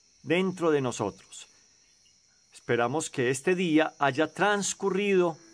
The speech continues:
en alabanza, en humildad y en sencillez. En el lugar de los comentarios, yo te pido siempre resonar la palabra. O sea, lo que la palabra te dice,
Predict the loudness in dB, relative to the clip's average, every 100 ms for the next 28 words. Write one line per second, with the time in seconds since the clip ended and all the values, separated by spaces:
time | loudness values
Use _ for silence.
0 | -20 _ _ _ _ _ _ 0 0 2
1 | 0 0 2 2 2 -4 -10 -16 -18 -6
2 | -2 -2 -2 -4 0 2 2 0 -8 _
3 | -4 -4 -4 -4 -4 -4 -10 -8 -10 -12
4 | -20 -20 _ _ _ _ _ _ _ _
5 | _ _ _ _ _ -6 -2 0 2 2
6 | 4 2 0 -2 -2 0 0 0 0 -4
7 | -2 -2 0 2 4 2 0 -2 -2 -2
8 | -2 0 0 0 -4 -4 0 0 -2 -6
9 | -18 _ _ _ -8 -4 -2 0 0 -2
10 | -4 -12 -4 2 2 2 -2 -4 -2 -2
11 | 0 2 2 2 2 2 2 0 0 0